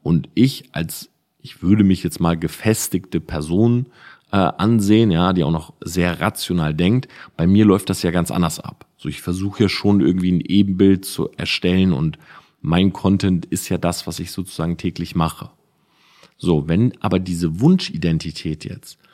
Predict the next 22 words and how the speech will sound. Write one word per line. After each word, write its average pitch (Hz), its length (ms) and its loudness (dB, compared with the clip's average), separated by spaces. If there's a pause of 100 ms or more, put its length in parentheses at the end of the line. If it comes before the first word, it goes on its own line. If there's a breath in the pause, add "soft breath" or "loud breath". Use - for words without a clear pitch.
(200 soft breath)
sehr 110 420 2
weit 107 220 0
weg 107 200 0
ist - 180 -8
von 95 280 -4
dem, 98 240 2
was - 220 -6
da 117 240 0
ist - 480 -12 (840 soft breath)
und 98 380 4
das - 180 -2
halt 85 180 -4
viele - 400 -2
Leute 101 380 2
machen, 101 460 -2 (540 soft breath)
dann 85 180 0
ist - 180 -4
das - 200 -10
eigentlich 135 400 0
so - 160 -6
ein 92 140 -2
Dominoeffekt - 1080 2